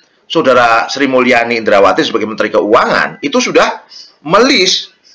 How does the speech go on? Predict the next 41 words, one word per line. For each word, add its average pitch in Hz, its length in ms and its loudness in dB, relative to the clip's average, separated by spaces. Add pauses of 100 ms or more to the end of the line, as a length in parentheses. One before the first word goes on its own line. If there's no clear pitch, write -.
(140)
berapa 185 500 2
jumlah 135 320 -2
aset 165 400 -2
yang 131 240 -2
ada 135 160 0
di 120 80 -10
Jakarta 123 880 0
dan 110 160 -2
sudah 113 160 -2
dihitung 214 480 0 (160)
seribu 139 400 -4
triliun 170 400 2
kurang 123 240 0
lebih, 123 320 -2
dan 107 300 0 (240)
tiga 151 260 0
ratus 208 320 0
triliunnya 135 880 0 (320)
itu 113 320 -6
bisa - 160 0
digunakan 120 640 -2
untuk 156 240 -2
membiayai 120 400 0
A-, 139 320 0 (320)
eh, 127 240 4
I 165 80 -6
K - 80 0 (320)
N. - 0 - (480)
Kalau 269 400 0
memang 208 320 0
ini 196 160 -6
akan 202 240 -2
digunakan 165 400 -2
untuk 175 160 -2
membiayai 139 400 2
I 123 80 -8
K 143 320 0
N, 107 80 -12
berarti 110 320 2
sudah 123 240 0
hampir 120 320 0